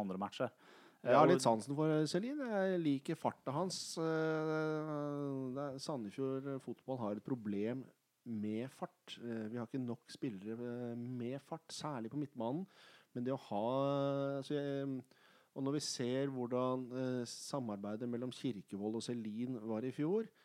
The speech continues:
Speaker 2: eh, så kunne jeg tenke meg at det fortsatte. Jeg har f-, sett for lite til Mendy til å si at jeg vil bytte ut Selin med Mendy. Fordi f-, samarbeidet mellom, eh, mellom, eh, Selin og Kirkevold fungerte så bra i fjor,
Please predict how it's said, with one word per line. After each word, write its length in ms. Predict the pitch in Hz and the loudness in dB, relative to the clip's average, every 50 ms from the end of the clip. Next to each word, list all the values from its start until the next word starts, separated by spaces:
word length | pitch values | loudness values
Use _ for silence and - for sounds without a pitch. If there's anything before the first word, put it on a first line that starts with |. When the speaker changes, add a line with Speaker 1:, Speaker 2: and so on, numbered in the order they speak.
| _ _ _ _ _ _ - | _ _ _ _ _ _ -10
Speaker 2:
eh, 840 | 123 127 123 123 123 123 123 123 123 123 127 127 123 123 123 120 113 117 - - | -6 -2 0 0 0 0 0 0 0 -2 -2 -2 -2 -4 -4 -4 -6 -8 -12 -16
så 280 | - - - - 131 123 | -14 -12 -10 -8 -6 -6
kunne 160 | - 151 156 123 | -4 -2 -2 -2
jeg 60 | 113 | -2
tenke 240 | - 139 120 98 - | -2 -2 -4 -4 -6
meg 140 | 107 98 - | -10 -8 -8
at 80 | 117 104 | -8 -8
det 120 | 107 101 | -8 -10
fortsatte. 720 | - - - - 95 - - - - - 110 95 - - 120 | -10 -12 -16 -16 -16 -16 -14 -10 -6 -4 -4 -4 -4 -4 -4
Jeg 60 | 117 127 | -2 0
har 160 | 139 135 131 | 0 0 0
f-, 380 | 127 135 120 120 127 - - - - - - - | 0 -2 -6 -8 -10 -16 -20 -20 -20 -20 -20 -16
sett 340 | - - - 113 - - - | -12 -10 -10 -10 -10 -8 -4
for 100 | - 135 | -4 -2
lite 520 | 127 120 113 107 104 104 107 104 - 135 123 | -2 -2 -4 -4 -6 -6 -8 -8 -8 -8 -6
til 120 | - 120 120 | -4 -2 -2
Mendy 500 | 127 131 131 131 123 120 117 127 147 160 | 0 0 0 -2 -2 -2 -2 -2 -2 -4
til 160 | - - 127 | -4 -2 -4
å 40 | 117 | -4
si 140 | - - 113 | -2 -2 -4
at 140 | 104 98 - | -2 -2 -2
jeg 160 | 120 107 101 | -4 -4 -2
vil 100 | 107 120 | -4 -4
bytte 480 | 113 120 113 - _ _ _ _ - 101 | -4 -6 -6 -8 _ _ _ _ -6 -6
ut 120 | 98 - | -6 -6
Selin 460 | - - 113 110 101 98 98 101 104 104 | -6 -8 -6 -6 -4 -4 -4 -4 -4 -4
med 140 | 98 92 | -6 -6
Mendy. 260 | 92 104 101 98 98 95 - - - - - _ | -6 -6 -6 -6 -8 -10 -12 -16 -20 -20 -12 _
Fordi 140 | - 123 131 123 | -4 -2 -2 -2
f-, 180 | 135 135 - - | -4 -8 -6 0
samarbeidet 760 | - 156 143 131 113 104 101 107 107 113 110 113 117 143 147 | 2 2 2 2 0 -4 -4 -2 0 2 2 2 2 2 2
mellom, 540 | 131 120 117 117 123 135 143 143 143 143 143 | 2 2 2 4 4 6 6 4 4 2 2
eh, 140 | 143 139 | 2 0
mellom, 580 | 135 135 131 120 120 131 135 135 135 135 135 135 | 0 0 0 0 0 2 2 2 2 0 0 0
eh, 240 | 135 131 131 131 131 | 0 2 2 2 0
Selin 300 | 123 - 143 135 120 110 127 | 0 -2 -2 -2 -2 -2 -2
og 60 | 131 | -2
Kirkevold 540 | - 147 131 107 - - 107 117 135 135 - | -2 -2 -4 -4 -4 -4 -2 -2 -2 -2 -2
fungerte 420 | 147 139 123 110 101 101 - 127 | -4 -4 -2 -2 -2 -2 -4 -6
så 240 | - - - 120 123 | -6 -2 -2 -2 0
bra 140 | 123 120 120 | 0 0 0
i 40 | 123 | 0
fjor, 220 | 120 147 196 254 | 0 -2 -4 -4